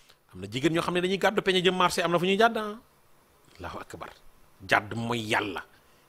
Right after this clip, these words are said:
Njaaloo, am jëkkër, wëlbati ko waat, di togg añ, après jox seen jëkkër. Yàlla gëmul nelawul.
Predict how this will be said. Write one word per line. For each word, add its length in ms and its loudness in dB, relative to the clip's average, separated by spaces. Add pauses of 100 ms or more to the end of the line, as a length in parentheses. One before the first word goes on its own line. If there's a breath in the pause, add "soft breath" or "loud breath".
Njaaloo, 640 10
am 180 0
jëkkër, 340 0 (220 loud breath)
wëlbati 460 6
ko 100 2
waat, 220 8 (1400)
di 120 -6
togg 220 0
añ, 140 -10 (360)
après 240 4
jox 140 4
seen 140 0
jëkkër. 240 -10 (3000 loud breath)
Yàlla 300 2
gëmul 320 0
nelawul. 360 -12